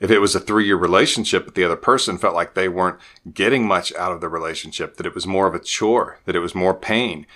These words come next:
that it made them feel anxiety because there was so much drama and arguing and bickering, or they felt like they were rejected a lot and it made them feel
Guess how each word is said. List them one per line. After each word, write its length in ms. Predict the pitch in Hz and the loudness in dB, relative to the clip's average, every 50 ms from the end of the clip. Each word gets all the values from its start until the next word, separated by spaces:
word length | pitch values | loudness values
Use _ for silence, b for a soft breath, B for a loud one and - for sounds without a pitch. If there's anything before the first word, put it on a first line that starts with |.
| b b b b | b b b b
that 80 | 92 | -4
it 60 | 82 78 | -4 -2
made 280 | 78 85 101 101 92 | 0 0 0 0 0
them 220 | 101 92 92 87 - - | -2 -4 -4 -4 -4 2
feel 180 | - 110 107 | 4 6 6
anxiety 720 | 104 101 95 85 101 90 98 110 113 113 101 90 71 - - - | 4 2 0 2 2 4 4 6 4 4 2 0 -6 -8 -14 -8
because 240 | - - - 95 90 | -8 -4 -4 -2 -2
there 100 | 101 85 | -2 -4
was 140 | 87 - - | -2 -2 0
so 100 | 107 101 | 0 2
much 240 | 98 95 90 - | 2 0 -2 -2
drama 380 | - 95 92 95 104 101 101 95 | 2 4 4 4 4 2 0 0
and 80 | 90 85 | 0 0
arguing 580 | 87 92 98 95 92 95 90 82 80 78 78 | 0 0 0 0 -2 -8 -8 -8 -8 -8 -10
and 140 | 80 78 78 | -12 -6 -2
bickering, 500 | 92 95 95 - - 98 90 82 76 76 - | -2 -2 -2 -2 -4 -4 -4 -4 -6 -8 -4
or 100 | - 95 | -2 -2
they 140 | 92 101 101 | 0 -2 -2
felt 240 | - - 110 110 - | 0 0 0 0 0
like 180 | 117 117 - | -2 -4 -2
they 100 | - 107 | -2 -2
were 120 | 110 113 110 | -2 -2 -2
rejected 680 | 107 117 110 - 104 104 113 120 - - 117 98 82 - _ - | -4 -6 -6 -4 -2 -2 -2 -2 -2 -6 -6 -6 -6 -10 _ -2
a 80 | - | 0
lot 320 | 87 85 80 80 73 62 - | 0 2 4 2 2 2 0
and 80 | 85 | -4
it 60 | 82 78 | -6 -4
made 280 | 80 87 95 101 92 | -2 0 0 0 -2
them 140 | 101 95 90 | -4 -6 -6
feel 360 | - - 101 101 98 92 B | -4 -2 0 0 0 0 B